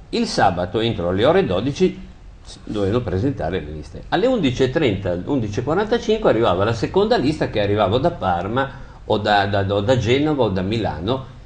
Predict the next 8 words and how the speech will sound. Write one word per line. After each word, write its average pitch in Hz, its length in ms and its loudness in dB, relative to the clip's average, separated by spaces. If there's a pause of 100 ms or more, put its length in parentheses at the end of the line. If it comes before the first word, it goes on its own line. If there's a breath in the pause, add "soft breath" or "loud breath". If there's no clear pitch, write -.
(100)
e - 100 -4
andava 214 280 4
a 143 40 6
eleggere 135 580 2
quattro 135 380 2
consiglieri 123 540 0
di 95 60 -2
minoranza 95 720 -6